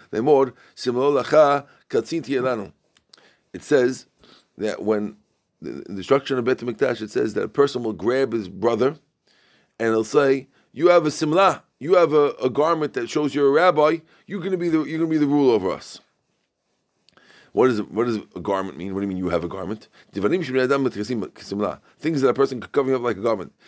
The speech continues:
Yishan tachat yadecha, you have it. Mean you're an expert at the Torah. V'hamshachah zot, and this stumbling block you have in your possession. Ma'im mashkela zot. Divarim she'en bnei adam umdim alehem ela ken ginashavim. Things that people don't realize unless you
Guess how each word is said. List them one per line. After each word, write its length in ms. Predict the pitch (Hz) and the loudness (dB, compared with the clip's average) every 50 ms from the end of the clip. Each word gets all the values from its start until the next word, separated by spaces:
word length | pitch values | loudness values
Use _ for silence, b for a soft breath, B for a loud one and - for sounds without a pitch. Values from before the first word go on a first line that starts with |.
| b b | b b
Yishan 340 | b 107 104 - 131 143 143 | b -6 -2 0 2 2 2
tachat 280 | - 135 123 - 113 107 | 2 0 2 4 4 4
yadecha, 480 | 113 117 131 131 - 113 113 110 104 b b b b | 4 4 2 2 2 2 0 0 -2 b b b b
you 140 | 113 127 104 | -2 0 2
have 200 | 107 110 107 85 | 4 4 2 2
it. 100 | 80 90 | -2 -4
Mean 200 | 131 139 117 107 | -4 -2 -2 0
you're 160 | 113 117 113 | 0 0 0
an 80 | 110 | 0
expert 300 | 104 127 117 - - 113 | -2 -6 -6 -4 -2 -2
at 100 | 107 101 | -2 -2
the 60 | - 78 | -4 -6
Torah. 280 | - 98 92 - - - _ _ _ B B B B B | -4 -4 -4 -4 -6 -10 _ _ _ B B B B B
V'hamshachah 560 | B 107 110 107 107 - 113 98 135 139 131 | B 0 0 0 0 -2 0 2 2 2 2
zot, 460 | 104 101 92 87 95 107 - - - _ _ _ _ _ _ _ _ _ _ _ | 2 0 -4 -4 -4 -6 -8 -12 -20 _ _ _ _ _ _ _ _ _ _ _
and 200 | - 110 113 107 | -6 -4 -4 -2
this 280 | 117 123 - - - - - | -2 -4 -4 -6 -8 -10 -12
stumbling 400 | - - - 151 160 165 156 139 | -8 -4 0 0 2 2 2 2
block 240 | 131 131 127 117 - | 4 2 2 2 0
you 80 | 110 | -2
have 160 | 104 113 117 113 | -2 0 -2 -2
in 60 | 110 | -4
your 80 | 107 90 | -6 -6
possession. 220 | 90 90 85 101 | -6 -6 -4 -2
Ma'im 200 | 113 123 123 117 | -2 -2 -2 -2
mashkela 480 | 113 113 104 - - 107 110 107 101 92 | -4 -6 -6 -4 -4 -2 0 0 0 0
zot. 280 | 80 107 - - - _ B B B B B B B B | 0 -2 -2 -4 -6 _ B B B B B B B B
Divarim 400 | - 117 110 117 147 185 185 143 | -2 0 2 2 2 0 -2 -4
she'en 380 | - 131 117 - 135 160 160 | -4 -6 -6 -4 -4 -4 -4
bnei 180 | 139 135 139 131 | -2 0 0 0
adam 220 | 127 120 143 139 127 | 2 2 0 0 -2
umdim 300 | 110 113 117 104 135 139 | -4 -6 -6 -6 -4 -4
alehem 440 | 123 117 120 117 113 127 120 113 - | -2 -2 0 0 0 0 -2 -4 -4
ela 280 | - 127 135 127 117 104 | -4 0 0 0 0 -2
ken 300 | - _ - 127 117 113 | -6 _ -6 -4 -4 -2
ginashavim. 460 | 107 107 104 90 117 117 104 87 85 87 | -2 -4 -2 -2 0 0 0 -2 -4 -6
Things 280 | - 131 143 135 107 | -8 -6 -6 -4 -2
that 120 | 120 110 104 | -2 -2 0
people 220 | 127 131 - - | -2 -4 -4 -2
don't 160 | 120 123 117 | -4 -2 0
realize 220 | 123 131 135 127 107 | 0 2 2 0 0
unless 380 | 113 123 - 76 117 120 - | -2 -4 -4 -4 -6 -6 -6
you 120 | 113 113 | -8 -10